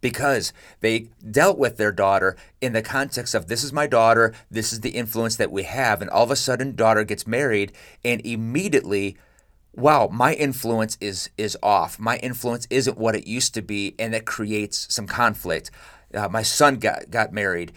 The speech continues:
and he, he married that girl that is taking his loyalty, taking his, his focus, and, and parents get all angry, and they have to realize that the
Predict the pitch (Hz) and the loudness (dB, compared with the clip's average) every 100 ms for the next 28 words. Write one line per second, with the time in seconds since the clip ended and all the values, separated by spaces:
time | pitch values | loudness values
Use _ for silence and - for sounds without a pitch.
0 | - 110 110 110 - 123 117 131 147 139 | -8 -4 -4 -6 -10 -12 -4 2 2 2
1 | 127 127 110 127 127 123 113 101 - 135 | 2 0 0 0 2 2 2 0 -2 -2
2 | 131 135 117 113 113 131 131 131 131 127 | -2 -4 -4 -4 2 4 4 2 -2 -4
3 | - 120 110 120 110 107 98 - - 110 | -4 -6 -4 -8 -2 -2 -2 -8 -4 -2
4 | - - 131 131 127 127 - - - 120 | 0 2 4 4 2 0 -4 -10 -2 -2
5 | 107 - - 107 - 139 127 - 120 110 | -2 -8 -6 -6 -2 -2 0 0 2 4
6 | 98 123 151 117 98 - - 127 107 123 | 2 -2 -2 -2 -2 -4 -2 0 2 0
7 | - 104 104 160 160 107 101 - 110 98 | 0 -2 2 2 4 4 2 0 -2 -2
8 | 110 110 110 104 | -4 -4 -4 -6